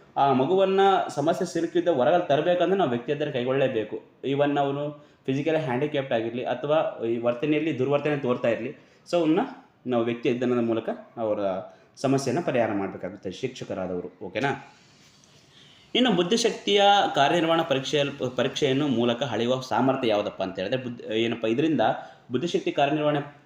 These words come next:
ಪರೀಕ್ಷೆಯನ್ನು ನಾವು ಯಾವುದಕ್ಕೆ ಮಾಡ್ತೇವೆ ಅಂದ್ರೆ ಕೈಚಳಕವನ್ನ, ಅಂದ್ರೆ ಏನು ಅವನ ಸ್ಕಿಲ್ಸನ್ನು ಒಳಗೊಂಡಿದ್ದಾನೆ ಅನ್ನೋದನ್ನ ಅಳಲಿಕ್ಕೆ ನಾವು ಈ ಒಂದು ಬುದ್ಧಿಶಕ್ತಿಯ ಕಾರ್ಯನಿರ್ವಹಣಾ ಪರೀಕ್ಷೆಯನ್ನು ಕೈಗೊಳ್ತೇವೆ. ಅದು ಬಿಟ್ಟು ಸೃಜನಾತ್ಮಕತೆ ಅಂತಂದ್ರೆ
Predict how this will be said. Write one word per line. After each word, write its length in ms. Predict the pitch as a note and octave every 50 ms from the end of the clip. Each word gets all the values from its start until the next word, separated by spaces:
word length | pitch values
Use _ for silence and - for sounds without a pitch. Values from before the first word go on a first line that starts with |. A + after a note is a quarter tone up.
| -
ಪರೀಕ್ಷೆಯನ್ನು 720 | - C3 C3 - D3 C#3 C3+ C#3 C3+ C3+ A#2 - - -
ನಾವು 160 | G2+ G#2+ A2 G#2+
ಯಾವುದಕ್ಕೆ 320 | A2 A#2+ C#3+ E3 - C3+
ಮಾಡ್ತೇವೆ 280 | A#2 A2 A2+ A2+ G#2+ A2+
ಅಂದ್ರೆ 220 | C3 - F3+ F#3+
ಕೈಚಳಕವನ್ನ, 480 | F#3 F3+ D3+ C#3 - B2+ A#2+ A2+ A2 G#2+ - - - - -
ಅಂದ್ರೆ 540 | C#3+ E3 D3+ C#3+ D#3 F3+ - - - - - - C3+
ಏನು 260 | C3+ D#3 G3+ G#3+ G3+
ಅವನ 120 | F#3+ F3+
ಸ್ಕಿಲ್ಸನ್ನು 580 | D#3+ - - F3 E3+ F#3 F3+ F3 D3+ D#3+ D#3+ C#3
ಒಳಗೊಂಡಿದ್ದಾನೆ 500 | B2 B2+ C3 C#3 C3 C3 C3 B2+ B2 B2
ಅನ್ನೋದನ್ನ 340 | A#2+ A#2 A2+ A2+ A2+ A#2 D3+ G3 F#3 - - - _ _ _ _ - - -
ಅಳಲಿಕ್ಕೆ 380 | A2+ B2 B2 B2 A#2+ B2 F3+ F#3
ನಾವು 340 | D3+ A#2+ A#2 B2+ - -
ಈ 120 | - B2 A#2+
ಒಂದು 380 | A2 G#2+ G#2 G#2 G2 G2 F#2+ - - - - - - - _ _ - -
ಬುದ್ಧಿಶಕ್ತಿಯ 520 | B2 C3+ D#3+ D#3+ F3 - - D3+ C#3+ C3
ಕಾರ್ಯನಿರ್ವಹಣಾ 460 | - C3 A#2 A#2 A#2+ A#2+ A#2 A#2 A2
ಪರೀಕ್ಷೆಯನ್ನು 540 | - - G2+ F#2+ - G2+ G#2 C#3 F#3 F3 -
ಕೈಗೊಳ್ತೇವೆ. 540 | - A#2+ A2 G#2+ G2 G2 - G2 G2 F#2+ G2
ಅದು 180 | F2+ F#2+ G#2+ A#2+
ಬಿಟ್ಟು 240 | B2+ B2+ - C3+
ಸೃಜನಾತ್ಮಕತೆ 760 | B2+ - - B2+ A2 - B2 B2+ B2+ B2 - B2 - A#2 - A#2
ಅಂತಂದ್ರೆ 600 | G#2+ G#2+ - G#2+ A2 C3+ F#3+ A#3 - - -